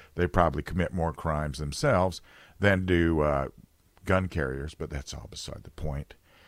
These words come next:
So at this particular moment, I'm sitting back with, in, in a, uh, I don't know what kind of state I'm in. I don't know. I don't really know. Uh, I'm sitting here and, uh, you know,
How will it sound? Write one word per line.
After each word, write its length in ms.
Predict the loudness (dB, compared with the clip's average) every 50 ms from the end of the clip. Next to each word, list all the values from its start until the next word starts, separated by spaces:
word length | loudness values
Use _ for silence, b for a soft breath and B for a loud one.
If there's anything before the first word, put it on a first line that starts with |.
| b b b b
So 220 | 6 8 10 12
at 140 | 10 10 8
this 100 | 4 4
particular 380 | 4 0 0 0 2 4 4
moment, 320 | 6 8 8 8 8 6 4
I'm 160 | 4 4 4
sitting 320 | 2 0 0 0 0 2 4
back 320 | 6 6 6 6 4 2
with, 200 | -2 -2 -2 -2
in, 280 | -4 -2 -2 -2 -2 -2 -2
in 200 | 0 0 0 0 0
a, 280 | 0 2 2 2 2
uh, 200 | 0 0 0 -2 -4 -8 _ -20 -20 -20 -20 -20 -12 -4
I 140 | 2 4 4
don't 160 | 4 4 4
know 80 | 2 4
what 180 | 4 2 0 0
kind 160 | -2 -2 -2
of 60 | -2
state 360 | -6 -4 -2 0 0 0 0
I'm 220 | -2 -2 -2 -4 -4
in. 340 | -6 -6 -8 -10 -12 -18 -20 _ _ _ _ _ _ _ _ _ _ _ _ _ _ _ _ _ _ _ _ -8
I 120 | -4 -2 -2
don't 200 | 0 0 -2 -2
know. 240 | -4 -6 -6 -10 -12 -16 _ _ _ -14 -10
I 60 | -8 -6
don't 160 | -6 -6 -6
really 260 | -6 -6 -6 -8 -8
know. 280 | -8 -10 -10 -10 -12 -14 _ -20 b b b b b b b b b b b b -6
Uh, 140 | -6 -4 -4 0
I'm 160 | 0 0 0
sitting 320 | 0 2 2 2 2 4 2
here 400 | 2 2 4 4 4 4 4 4
and, 240 | 2 0 0 0 0
uh, 200 | 0 0 -2 -4 -4
you 140 | -4 -4 -4
know, 120 | -4